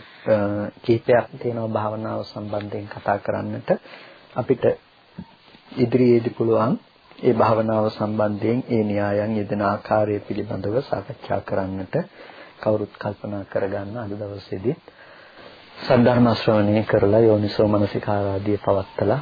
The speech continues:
බොහොම වටිනා කුසලයක් හැමදෙනාම සිද්ධ කරගන්නට යෙදුනේ. සිද්ධ කරගත්ත මේ සියලුම කුසල ධර්මයන් අපි අනුමෝදන් කළ යුතු අයට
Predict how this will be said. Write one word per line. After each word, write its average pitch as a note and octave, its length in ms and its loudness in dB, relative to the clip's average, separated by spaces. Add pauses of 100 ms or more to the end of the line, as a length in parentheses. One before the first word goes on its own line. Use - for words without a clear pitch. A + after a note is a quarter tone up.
බොහොම G#2 280 -2
වටිනා G2 540 -2
කුසලයක් G#2 600 -2
හැමදෙනාම G2 540 -4
සිද්ධ G2+ 280 -8
කරගන්නට G#2 560 -6
යෙදුනේ. G#2 420 -4
සිද්ධ G2+ 280 -6
කරගත්ත F#2+ 560 -2
මේ G#2+ 220 -2
සියලුම A2+ 420 -2
කුසල G#2+ 280 -4
ධර්මයන් G2 520 -4 (140)
අපි A2 280 -6 (120)
අනුමෝදන් G2 600 -2
කළ G#2 220 -6
යුතු G#2 260 -8
අයට G2+ 260 -6